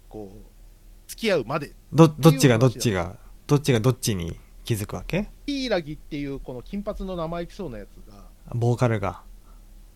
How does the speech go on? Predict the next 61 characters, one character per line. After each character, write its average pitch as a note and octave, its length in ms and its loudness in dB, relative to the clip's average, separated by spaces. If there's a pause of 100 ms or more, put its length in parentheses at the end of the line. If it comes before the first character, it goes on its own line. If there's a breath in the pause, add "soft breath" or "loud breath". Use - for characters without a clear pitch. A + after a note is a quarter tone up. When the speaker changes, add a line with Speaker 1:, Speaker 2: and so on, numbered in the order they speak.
Speaker 1:
そ D3+ 240 -6 (140)
う。 A2+ 60 -4
Speaker 2:
う G#2 140 -4
ん。 E3+ 80 -10
Speaker 1:
で、 E3 220 -6
ド E3 160 -4
ラ F3+ 100 0
ム F#3 160 -6
の F3 140 -6
ヤ D3+ 180 -4
ギ E3 100 -10
っ D#3+ 40 -10
て - 160 -16
い D3+ 60 -8
う C#3+ 60 -12
こ - 140 -14
の B2 220 -14
幼 E3+ 420 -8
馴 D3+ 120 -10
染 G#2 120 -14
の、 G#2 100 -16
こ G2 80 -20 (160)
う、 A#2 40 -2
Speaker 2:
う - 20 -2
ん。 F#2+ 320 -4 (880)
Speaker 1:
パ F3+ 100 -12
ッ - 40 -18
と E3 100 -12
し D#3 100 -14
な C3+ 140 -8
い、 B2+ 140 -12 (120)
Speaker 2:
う B2 80 0
ん。 G2 220 -2 (260)
Speaker 1:
こ A2 240 -16
う、 G#2 40 -20 (280)
芯 F#3+ 280 -8
の A2+ 80 -10
強 B2 200 -14
そ C#3 100 -12
う - 20 -10
な G#2+ 60 -12
男。 G2+ 480 -18 (100)
Speaker 2:
マ A2 160 0
ジ？ G2+ 120 -6
Speaker 1:
寡 G2+ 60 -4
黙 F2+ 120 -6
で C#3 80 -10
芯 F#3 160 -10
の D#3+ 100 -8
強 E3 180 -10
そ F#3+ 60 -10
う F#3+ 40 -8
な E3 60 -6
男 F#3 340 -10
に D4 240 -6 (300)
惚 D#3 60 -8
れ D#3+ 100 -6
ち - 160 -12
ゃ D3 40 -6
う。 D3 100 -12 (280)
Speaker 2:
え B2+ 600 0